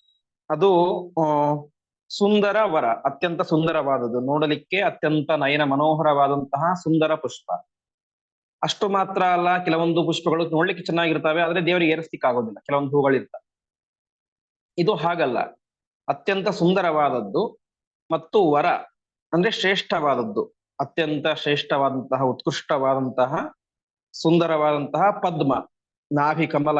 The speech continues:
ಎಂಬುದು, ಇಡೀ ಜಗತ್ತಿನ ಹುಟ್ಟಿಗೆ ಕಾರಣವಾದಂತಹ ಕಮಲ ಎಂಬುದು ನಿನ್ನ ಸುಂದರವಾದಂತಹ ನಾಭಿಯಿಂದಾಗಿ, ಹೊಕ್ಕಳಿನಿಂದಾಗಿ ಹುಟ್ಟಿತು.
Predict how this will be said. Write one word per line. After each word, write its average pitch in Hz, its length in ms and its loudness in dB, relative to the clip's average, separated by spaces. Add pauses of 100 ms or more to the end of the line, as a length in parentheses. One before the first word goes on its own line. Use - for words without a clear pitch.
ಎಂಬುದು, 127 340 -4
ಇಡೀ 147 240 2
ಜಗತ್ತಿನ 156 480 -2
ಹುಟ್ಟಿಗೆ 147 460 -2
ಕಾರಣವಾದಂತಹ 143 1200 0 (800)
ಕಮಲ 175 280 0
ಎಂಬುದು 165 380 0
ನಿನ್ನ 160 280 2 (920)
ಸುಂದರವಾದಂತಹ 156 880 0
ನಾಭಿಯಿಂದಾಗಿ, 139 960 2
ಹೊಕ್ಕಳಿನಿಂದಾಗಿ 147 880 0
ಹುಟ್ಟಿತು. 139 500 -4